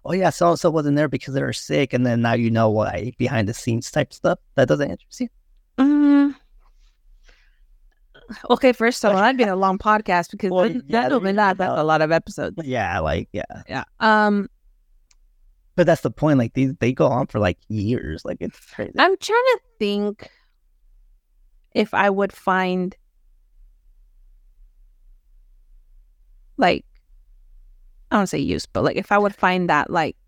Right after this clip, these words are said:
Speaker 2: interesting.
Speaker 1: Mm-hmm. Hmm.
Speaker 2: Because also, to me,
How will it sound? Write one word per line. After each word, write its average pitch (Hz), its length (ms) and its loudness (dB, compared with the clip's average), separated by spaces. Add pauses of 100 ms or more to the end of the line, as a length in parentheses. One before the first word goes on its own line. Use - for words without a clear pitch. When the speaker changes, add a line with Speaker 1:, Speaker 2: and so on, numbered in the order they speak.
(180)
Speaker 2:
interesting. - 720 -8 (220)
Speaker 1:
Mm-hmm. 113 320 -6 (580)
Hmm. 208 80 0 (100)
Speaker 2:
Because 277 320 2
also, 233 440 2
to - 240 -8
me, 196 600 -2